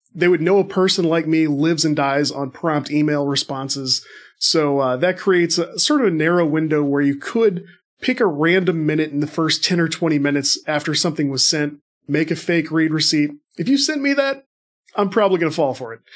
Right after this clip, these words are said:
Not that this lended any credibility to this whole thing, but it did get a rise out of me, like I think they were hoping to. So, uh, but still I ignored it and I moved on with my life.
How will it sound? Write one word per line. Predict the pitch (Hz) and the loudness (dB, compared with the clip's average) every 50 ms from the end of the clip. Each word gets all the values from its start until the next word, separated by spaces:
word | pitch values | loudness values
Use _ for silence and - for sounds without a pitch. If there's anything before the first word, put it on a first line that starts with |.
| - - - - _ | -20 -20 -20 -12 _
Not | - 262 311 320 | 0 0 2 2
that | 339 311 311 | 0 0 0
this | 277 214 - | 0 0 2
lended | 185 185 190 202 196 190 180 180 | 4 4 4 4 4 4 2 2
any | 175 165 175 170 165 | 0 0 2 2 0
credibility | 156 - - 190 185 160 151 147 170 170 165 156 151 151 | 0 0 0 2 2 2 2 2 2 2 2 2 0 0
to | - 185 | 0 0
this | 151 156 151 - | 0 0 -2 0
whole | 175 160 156 151 | 0 0 0 -2
thing, | 156 - 165 156 156 | -2 -2 -2 0 0
but | 151 160 156 | 0 -2 -2
it | 156 | 0
did | - 285 247 | 0 0 0
get | 240 254 190 | 2 2 2
a | 170 | 0
rise | 143 131 135 139 156 165 156 147 131 | 0 0 0 0 2 2 0 0 0
out | 151 139 135 | 0 -2 0
of | 131 | -2
me, | 127 127 127 | -2 -4 -2
like | 131 143 139 143 143 - - - _ - | 0 0 0 0 -2 -4 -12 -8 _ -4
I | 156 | -2
think | 156 170 165 160 | 0 0 -2 0
they | 170 165 | 0 0
were | 156 147 139 | 0 0 0
hoping | 143 151 156 151 156 151 143 139 | 0 0 0 0 0 -2 -2 -2
to. | - 156 147 139 139 143 - - - - - _ | -2 0 0 -2 -2 -6 -12 -20 -20 -20 -16 _
So, | - - - 165 151 147 147 147 | -2 0 2 2 2 4 2 2
uh, | 139 131 | 0 0
but | 131 156 151 | -2 -2 0
still | - - - 220 214 208 | 0 2 2 4 4 4
I | 196 | 4
ignored | 190 180 175 190 190 202 202 208 | 4 2 2 4 4 4 6 4
it | 214 220 | 2 0
and | 214 190 | 0 -2
I | 160 156 | -2 0
moved | 160 170 180 175 151 180 | 2 2 2 2 2 0
on | 165 170 170 | 0 0 0
with | 160 147 | -2 -2
my | 160 156 151 | -2 -2 0
life. | 151 147 147 147 151 151 - | 0 0 0 0 -2 -4 -6